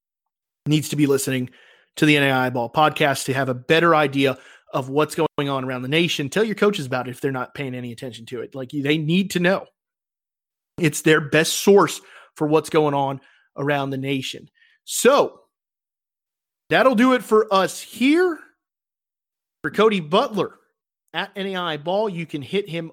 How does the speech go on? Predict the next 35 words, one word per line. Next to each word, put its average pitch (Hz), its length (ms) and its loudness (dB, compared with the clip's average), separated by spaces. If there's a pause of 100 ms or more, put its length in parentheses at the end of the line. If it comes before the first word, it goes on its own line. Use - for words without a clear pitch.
up 160 260 -6 (140)
at 185 220 -4
N 170 120 -8
A 165 80 -6
I 156 140 -4
A - 20 -8
Ball 143 220 -4
on 131 200 -10
Twitter 139 340 -4
and 135 220 -8 (100)
Instagram. 185 720 0 (500)
Do 156 160 -4
not 165 260 -4
forget 143 440 -4 (260)
that 131 220 -6
he 170 300 -8
is 139 220 -6 (220)
your 127 160 -8
number 156 340 -2
one 156 220 0
source 131 440 -4 (240)
for 151 100 -2
all 127 120 0
of 123 80 -8
your 120 100 -6
news, 160 400 -2
stats, - 520 -2
scores, 151 540 -4
and 139 240 -12
information 147 760 -4 (160)
twenty-five 190 1200 -4 (120)
eight. 143 380 -2
He's 143 220 -8
constantly 185 720 -2
there 131 300 -2